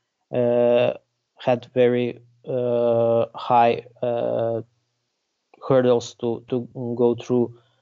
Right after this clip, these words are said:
to become ready for the European Union. So they needed this process and,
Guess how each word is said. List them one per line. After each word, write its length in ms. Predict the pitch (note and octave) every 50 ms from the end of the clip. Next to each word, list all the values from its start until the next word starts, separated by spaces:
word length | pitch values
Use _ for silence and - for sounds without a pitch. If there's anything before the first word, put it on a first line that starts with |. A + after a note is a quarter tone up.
| _ _ _ -
to 300 | - A#2+ A2+ A2+ A#2 A#2+ C3+
become 400 | B2+ C3 B2+ B2+ C3+ B2+ A#2+ A#2
ready 340 | A2+ B2 A#2+ A#2 A#2 A#2 A2+
for 400 | A2+ _ - B2 A#2 A2+ A2+ A2
the 140 | A2+ A#2 A#2
European 540 | A2+ A#2 A#2 A2+ A#2 - A#2 A2+ A2+ A2+ A2
Union. 380 | A2 A2 - - - - -
So 440 | - - - - A#2 A2 A2 - -
they 240 | - B2+ A#2+ B2+ A#2+
needed 400 | B2 B2+ B2+ C3 B2 C3 A#2+ A#2
this 480 | A#2 A#2+ A2+ A2+ - - - - - - _ _ _
process 640 | - - C3+ C3+ C3+ - - E3 D3+ D#3 D3+ D3+ -
and, 240 | C3+ C3 B2 B2 B2+